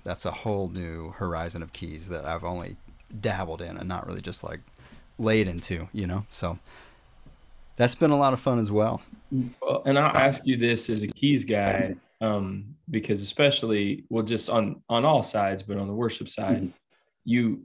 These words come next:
Speaker 2: you see now, like, these guys who are playing keys and, like, you know, they all have these rigs now where it's, you know, it's not just a keyboard.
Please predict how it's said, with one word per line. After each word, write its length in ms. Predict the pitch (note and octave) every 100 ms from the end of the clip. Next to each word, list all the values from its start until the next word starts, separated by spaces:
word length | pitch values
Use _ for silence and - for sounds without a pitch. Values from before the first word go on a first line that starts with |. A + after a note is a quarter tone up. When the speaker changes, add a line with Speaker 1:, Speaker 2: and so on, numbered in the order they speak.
| -
Speaker 2:
you 160 | A#2 A2
see 300 | - D3 B2
now, 380 | A2 A2+ A#2+
like, 220 | A2 A2 -
these 160 | G2+
guys 280 | A2 A2 G#2
who 100 | G#2
are 40 | -
playing 240 | G2+ G2
keys 400 | - B2+ A2+ G#2
and, 120 | G#2
like, 260 | G#2+ C3+ _ _ _ _ _ _
you 120 | - A2
know, 260 | G2 G2+
they 180 | G#2+ A2
all 220 | B2 A2+ B2
have 220 | A2+ G2+
these 200 | G#2 G#2+
rigs 680 | G#2 G#2+ A2+ - D#3+ - _ _ -
now 380 | A2+ G#2+ A2+ -
where 360 | A2+ G#2+ G2 -
it's, 380 | A2+ - - - _ _ -
you 120 | A#2+
know, 280 | G#2+ F#2 - -
it's 180 | A#2 B2
not 200 | C#3+ D3
just 140 | C#3+
a 40 | B2+
keyboard. 560 | - A#2+ G2 E2+ -